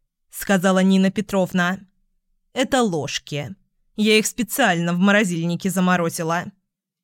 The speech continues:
Рыдала почти всю ночь. Глаза опухшие теперь».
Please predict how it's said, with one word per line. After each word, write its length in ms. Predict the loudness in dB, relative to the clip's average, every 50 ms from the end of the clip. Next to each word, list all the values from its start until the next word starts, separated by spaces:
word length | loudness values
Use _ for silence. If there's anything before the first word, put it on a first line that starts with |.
| _ _ _ _ -2
Рыдала 540 | 0 2 4 4 4 6 4 4 4 2
почти 420 | 0 -2 -2 -2 -2 -4 -4 -4 -4
всю 240 | -4 -4 -4 -2 0
ночь. 500 | 0 0 -2 -4 -6 -10 -10 -12 -12 -16 _ _ _ _ _ _ _ _ _ _ _
Глаза 560 | -6 -2 0 2 2 2 2 2 2 2 2
опухшие 500 | 0 -2 -4 -6 -4 -4 -4 -2 -2 -4 -4
теперь». 540 | -4 -8 -6 -4 -4 -4 -4 -6 -8 _